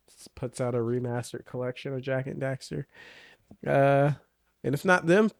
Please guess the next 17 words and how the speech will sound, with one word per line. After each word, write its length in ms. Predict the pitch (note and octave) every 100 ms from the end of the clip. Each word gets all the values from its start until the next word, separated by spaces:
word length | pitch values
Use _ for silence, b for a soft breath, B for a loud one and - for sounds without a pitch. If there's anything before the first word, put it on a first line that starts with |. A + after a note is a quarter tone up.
| - -
pretty 220 | - D#4+ D#4
much 260 | D4 -
nobody, 540 | E3+ G3+ E3+ A#2 G2+ A#2
<laughs> 0 |
I 240 | G2+ B2+
don't 180 | B2 A#2
think. 280 | A2+ G#2+ - b b b b
Pretty 200 | - D#3
much 180 | E3 C#3+
nobody's 380 | C#3 C3+ B2+ A#2+
gonna 180 | A#2+ A2+
remake 380 | A2 G#2+ G2+
this 160 | G#2+ A2
game. 240 | - -
So 160 | - D3
we'll 80 | F#3
see. 320 | - -